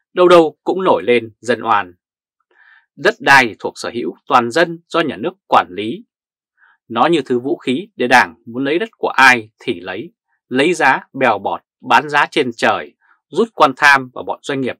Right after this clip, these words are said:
làm ăn. Ăn theo một ngày thì giàu sụ, dân thì nghèo đi. Lấy ví dụ như đất Thủ Thiêm, Đảng đền bù có mười tám triệu đồng mỗi mét, nhưng giao cho bọn sân sau bán ra tới ba trăm năm mươi triệu đồng mỗi mét,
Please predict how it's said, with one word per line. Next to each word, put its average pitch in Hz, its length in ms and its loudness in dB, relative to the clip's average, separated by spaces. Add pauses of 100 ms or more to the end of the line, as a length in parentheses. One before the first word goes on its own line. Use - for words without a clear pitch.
làm 92 160 -12
ăn. 123 280 -2 (600)
Ăn 135 220 0
theo 117 360 0
một 123 220 -6
ngày 135 360 2
thì 120 120 -6
giàu 113 200 -2
sụ, - 320 -2 (100)
dân 147 340 0
thì 104 120 -10
nghèo 90 280 -10
đi. 110 340 -6 (520)
Lấy 143 160 2
ví 208 120 2
dụ 196 160 0
như 156 100 -6
đất 208 180 -4
Thủ 104 200 -6
Thiêm, 160 220 0 (180)
Đảng 131 240 2
đền 117 180 -4
bù 127 140 -2
có 185 100 -16
mười 127 120 -4
tám 135 300 0
triệu 131 200 -2
đồng 107 200 0
mỗi - 180 -12
mét, 175 160 0 (400)
nhưng 143 260 -4
giao 131 240 2
cho 120 140 -8
bọn 110 160 -10
sân 117 220 -8
sau 110 380 0
bán 135 220 0
ra 143 180 4
tới 135 220 -8
ba 156 200 6
trăm 151 300 -6
năm 180 160 0
mươi 170 120 -4 (220)
triệu 101 140 -4
đồng 104 200 -4
mỗi 127 140 -14
mét, 156 180 0